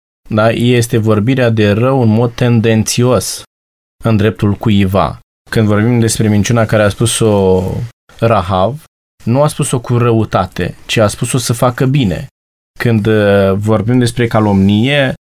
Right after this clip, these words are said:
este denigrarea unei persoane prin neadevărul spuse despre persoana aceea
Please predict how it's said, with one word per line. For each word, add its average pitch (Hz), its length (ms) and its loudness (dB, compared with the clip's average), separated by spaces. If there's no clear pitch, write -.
este 120 280 0
denigrarea 117 720 2
unei 107 260 2
persoane 110 520 -2
prin 117 220 0
neadevărul 110 720 0
spuse 117 460 -2
despre 107 300 -2
persoana 110 440 0
aceea 95 540 -4